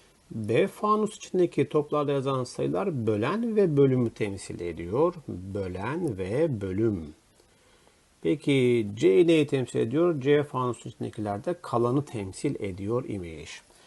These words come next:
Peki önemli bir bilgi var mı? Tabii ki var. Ne diyor? Bölen ve bölümün farklı olduğu biliniyor. Bölen ve bölüm. Şunlar farklı değerlere sahip olacak.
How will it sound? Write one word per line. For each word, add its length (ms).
Peki 360
önemli 480
bir 180
bilgi 320
var 180
mı? 260
Tabii 260
ki 160
var. 180
Ne 180
diyor? 260
Bölen 680
ve 240
bölümün 440
farklı 560
olduğu 460
biliniyor. 420
Bölen 500
ve 220
bölüm. 400
Şunlar 480
farklı 500
değerlere 460
sahip 420
olacak. 340